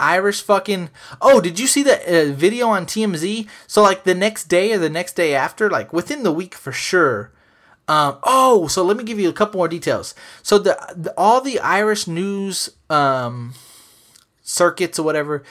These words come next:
they picked up and they didn't wanna put Conor McGregor's name out there. So they just called him a local celebrity. A celebrity beat up, uh, you know, the Irish mob's brother or something. The celebrity, a celebrity. So then he posts an Instagram picture of him in a hoodie and it's hiding all of his face except his eyes.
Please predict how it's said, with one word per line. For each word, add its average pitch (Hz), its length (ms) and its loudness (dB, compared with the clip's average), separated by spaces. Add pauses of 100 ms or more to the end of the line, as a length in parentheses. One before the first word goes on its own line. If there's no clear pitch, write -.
(260)
they 170 160 0
picked 214 380 -4
up 220 200 2
and 151 100 -6
they 160 80 0
didn't 196 160 -2
wanna 180 200 0
put - 260 -4
Conor 170 340 -2
McGregor's 147 340 -6
name 208 200 -6
out 131 160 -4
there. 113 140 -4
So 143 140 -8
they 147 120 -2
just 170 200 -8
called 190 200 0
him 165 100 -2
a 139 60 0
local 165 440 -2
celebrity. 147 480 -2
A 113 60 -8
celebrity 190 460 -2
beat 170 280 -6
up, 185 260 -2
uh, 147 400 2
you 143 100 -10
know, 135 300 -4 (440)
the - 180 -2
Irish 170 400 0
mob's 160 440 2
brother 135 460 0
or 110 60 -4
something. 110 300 -10
The 113 100 -8
celebrity, 175 440 -2
a 131 40 -6
celebrity. 151 360 -4
So 156 140 -4
then 214 280 -2
he 202 120 -8
posts - 380 -2
an 147 120 -6
Instagram 175 560 -6
picture 143 300 -6
of 120 60 -8
him 180 140 -6
in 190 60 -4
a 135 80 -4
hoodie 127 400 -2 (320)
and 147 120 -10
it's 143 140 -12
hiding 196 340 -2
all 170 200 -2
of 180 80 -2
his 160 160 -10
face - 380 -4
except 143 300 -8
his 123 120 -8
eyes. 113 460 -6